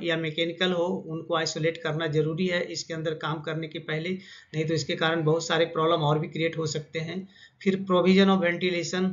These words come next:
ventilation का प्रोविजन देना जरूरी है, क्योंकि ventilation अगर नहीं रहेगा तो उस case में वहाँ पे काम करना मुश्किल हो जाएगा। Testing of air का टेस्ट होना चाहिए कि काम करते करते एयर में क्या क्या प्रॉब्लम आए हैं, वहाँ पे टॉक्सिक गैस जमा हुए हैं या क्या हुए हैं,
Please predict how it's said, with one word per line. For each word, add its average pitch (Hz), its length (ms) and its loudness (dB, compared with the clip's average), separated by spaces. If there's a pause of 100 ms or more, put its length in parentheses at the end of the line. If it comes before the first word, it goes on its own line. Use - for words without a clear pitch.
(120)
ventilation 160 600 -6
का 165 120 -2
प्रोविजन 160 520 -2
देना 165 240 -2
जरूरी 165 380 -2
है, 175 200 -6 (300)
क्योंकि 156 200 -6
ventilation 165 580 -2
अगर 175 220 0
नहीं 170 240 0
रहेगा 190 520 2 (380)
तो 160 80 -8
उस 180 260 -6
case 165 280 -6
में 175 60 -8
वहाँ 151 160 -6
पे 170 140 -10
काम 160 280 -6
करना 165 500 -6
मुश्किल 147 360 -4
हो 170 100 -4
जाएगा। 165 420 0 (840)
Testing 196 340 4
of 196 200 4
air 190 220 4
का 185 80 2
टेस्ट 185 360 -4
होना 185 160 0
चाहिए 180 300 -2
कि 170 200 -10
काम 165 260 -4
करते 180 320 -6
करते 170 260 -4
एयर 165 280 -2
में 165 180 -8
क्या 160 140 -4
क्या 170 160 -4
प्रॉब्लम 165 440 -4
आए 165 180 -4
हैं, 170 80 -10
वहाँ 160 200 -4
पे 156 140 -6
टॉक्सिक 151 420 -8
गैस 165 160 -4
जमा 165 240 -4
हुए 160 260 -2
हैं 156 260 -6 (380)
या 156 100 -2
क्या 170 220 -2
हुए 165 280 0
हैं, 160 300 -6